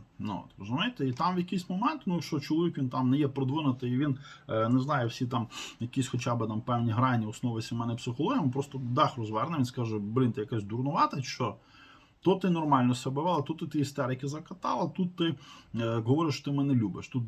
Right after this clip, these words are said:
півгодини мене матюкала, що я тут якийсь ідіот, розумієш, там придурок, вообще там перекошений, перероблений, да? І тут же ти мені говориш, що ти мене кохаєш. От як це зрозуміти? Ну, давайте трошки для чоловіків інформацію. От, жінки буває певні там емоції, да, понесли.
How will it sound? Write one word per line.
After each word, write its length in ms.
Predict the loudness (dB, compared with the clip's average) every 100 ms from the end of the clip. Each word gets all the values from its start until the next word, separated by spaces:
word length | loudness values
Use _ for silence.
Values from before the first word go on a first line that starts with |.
| -6 0
півгодини 420 | 4 4 4 4
мене 240 | 6 6
матюкала, 500 | 6 4 2 2 2
що 120 | 2 -2
я 80 |
тут 180 | -2 -4
якийсь 320 | -6 -6 -6
ідіот, 380 | -2 0 2 0
розумієш, 380 | -4 -2 -4 -4
там 160 | -6 -4
придурок, 440 | -2 0 0 -2
вообще 240 | -4 -2
там 200 | 0 0
перекошений, 640 | -2 -4 -2 -2 -2 -4 -4
перероблений, 640 | -6 -4 -4 -2 -2 -2
да? 200 | -4 -6 -8 -18 -10 -2
І 100 | 0
тут 320 | 4 6 6
же 360 | 2 0 -2 -6 -4
ти 140 | 0 2
мені 220 | 2 2
говориш, 440 | 2 2 -2 -4
що 220 | -6 -6
ти 120 | -4 0
мене 240 | 2 2
кохаєш. 500 | -2 -4 -4 -4 -12
От 140 | -6
як 180 | -4 -4
це 100 | -8
зрозуміти? 360 | -10 -8 -10 -12 -20 -18 -16 -16 -12
Ну, 160 | -8 -4
давайте 320 | 2 2 2
трошки 300 | -4 -6 -4
для 120 | -4
чоловіків 480 | -4 -2 -2 0 -2
інформацію. 640 | -2 -4 -6 -6 -8 -12 -12 -8
От, 60 |
жінки 360 | -2 0 0 0
буває 480 | 0 0 0 0 0
певні 320 | -2 0 0
там 280 | 0 0 4
емоції, 460 | 6 6 2 -10 -16 -8
да, 200 | -4 -4
понесли. 480 | -2 -4 -4 -8